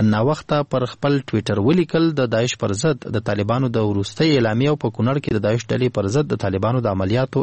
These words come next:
یادونه کړې. زلمي خلیلزاد د طالبانو وروستۍ اعلامیې ته په اشارې ویلي، د دې اعلامیې چې د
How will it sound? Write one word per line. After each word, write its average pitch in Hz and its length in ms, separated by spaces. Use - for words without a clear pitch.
یادونه 95 460
کړې. - 160
زلمي 139 300
خلیلزاد 131 440
د 113 100
طالبانو 117 440
وروستۍ 107 400
اعلامیې 110 260
ته 110 160
په 98 80
اشارې 101 320
ویلي، 165 280
د - 20
دې 175 80
اعلامیې 143 380
چې - 140
د - 20